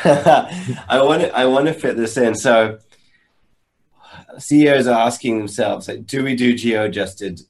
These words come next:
salaries or not?" And I wonder what your answer is to that and, and how you do salary internally.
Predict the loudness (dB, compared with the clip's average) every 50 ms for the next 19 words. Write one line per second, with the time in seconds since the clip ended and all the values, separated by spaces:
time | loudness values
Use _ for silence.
0 | _ _ -16 -8 -6 -4 -4 -4 -4 -8 -8 -8 -10 -10 -10 -10 -10 -10 -12 -16
1 | -18 -20 -20 _ _ _ _ _ _ _ _ _ _ _ _ _ _ _ -6 -4
2 | -2 -2 -2 -4 -6 -8 -10 -14 -18 _ _ _ _ _ _ _ _ -6 -4 -2
3 | 0 -2 -2 -2 -4 -2 -2 -2 -2 -2 -2 0 0 0 0 -2 -4 -6 -4 -2
4 | -2 -2 -4 -8 -8 -8 -8 -10 -10 -10 -6 -4 -4 -4 -4 -4 -6 -8 -8 -10
5 | -10 -12 -12 -10 -8 -8 -8 -8 -8 -8 -6 -6 -6 -8 -10 -14 _ _ _ _
6 | _ _ _ _ _ -14 -12 -10 -10 -8 -8 -8 -8 -8 -10 -12 -16 _ -20 -20
7 | -18 -12 -10 -10 -10 -10 -12 -16 -20 -20 -20